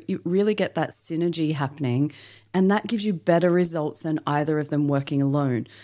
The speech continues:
Now, for those of you who are thinking, "If we don't get good reach, what's the point, Michelle?"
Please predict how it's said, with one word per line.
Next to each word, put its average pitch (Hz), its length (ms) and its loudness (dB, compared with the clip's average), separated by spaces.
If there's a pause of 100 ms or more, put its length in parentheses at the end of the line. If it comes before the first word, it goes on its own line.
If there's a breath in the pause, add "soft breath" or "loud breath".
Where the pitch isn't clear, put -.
(200 loud breath)
Now, 180 140 4
for 180 140 -2
those 190 340 4
of 185 100 -6
you 185 140 2
who 170 160 2
are 165 40 4
thinking, 156 460 0
"If 147 140 -6
we 156 100 0
don't 156 260 -2
get - 200 -2
good 147 260 -2
reach, 143 320 -2
what's - 160 -8
the - 140 -12
point, 226 420 -2
Michelle?" 151 540 -2